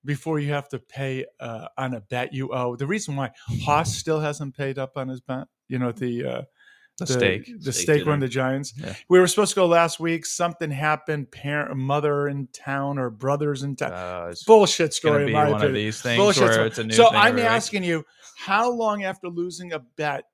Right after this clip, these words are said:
Speaker 1: do you have to pay up on? What, is there a time that in your mind that it should be paid up on?
Speaker 2: I mean, if it's something like scheduling, like, a, a dinner outing type thing
Speaker 1: Yeah.
Speaker 2: or a
Speaker 3: Different.
Speaker 2: meal,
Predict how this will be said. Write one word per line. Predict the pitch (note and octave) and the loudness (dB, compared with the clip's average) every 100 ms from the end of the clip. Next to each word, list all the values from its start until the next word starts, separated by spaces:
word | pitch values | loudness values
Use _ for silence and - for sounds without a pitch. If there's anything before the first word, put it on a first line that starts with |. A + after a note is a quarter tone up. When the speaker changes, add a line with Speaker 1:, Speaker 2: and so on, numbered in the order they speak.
| _ | _
Speaker 1:
do | A2+ C#3+ | -14 -10
you | D3 | -8
have | B2+ C#3+ C#3 | -8 -8 -10
to | - | -12
pay | - - C#3 B2+ | -16 -10 -8 -8
up | A#2 | -10
on? | - C3 | -14 -12
What, | B2 D3 - | -6 -4 -4
is | C#3 | -4
there | D#3+ D3+ | -2 -2
a | |
time | D3 - E3+ E3+ D#3 C#3 - _ _ | -4 -10 -6 -6 -6 -8 -12 _ _
that | E3+ F3 | -2 -2
in | F3 D#3+ | -2 -2
your | D#3+ F#3+ | 0 0
mind | E3+ D#3+ D#3 C#3 B2 A#2 _ _ _ _ C#3 | 0 0 0 -2 -6 -10 _ _ _ _ -4
that | D3 C3+ - _ - | -2 -2 -6 _ -8
it | D3 | -6
should | - C#3 | -6 -6
be | C#3+ | -8
paid | C3+ C3+ C3 | -6 -6 -6
up | - | -6
on? | A#2 A2+ _ _ _ _ _ _ _ _ - | -12 -16 _ _ _ _ _ _ _ _ -4
Speaker 2:
I | C#3 | -2
mean, | C#3 C3 | 0 -2
if | B2+ | -2
it's | C#3 - | -6 -4
something | E3+ D#3 C3 | -6 -4 -2
like | A2 G2+ | -2 -2
scheduling, | - - - - A2 A2 G#2+ G#2 G2+ | -6 -12 -12 -6 -4 -2 -4 -4 -4
like, | G2 F#2+ | -6 -6
a, | F#2 F2+ F#2 _ G#2 | -6 -8 -10 _ -12
a | F2 | -12
dinner | G#2+ - F#2+ F#2+ F#2+ F#2+ | -14 -12 -10 -8 -8 -8
outing | F2 F#2+ G2 G2+ G#2 G#2+ G#2+ | -8 -8 -6 -6 -6 -8 -8
type | G#2 G2+ | -8 -8
thing | G#2+ G#2+ | -6 -2
Speaker 1:
Yeah. | G#2 | 0
Speaker 2:
or | G#2 | 0
a | |
Speaker 3:
Different. | G2 F#2+ | -2 -6
Speaker 2:
meal, | G2 G#2 D#3 A#2+ G#2+ | -6 -4 -2 -2 -4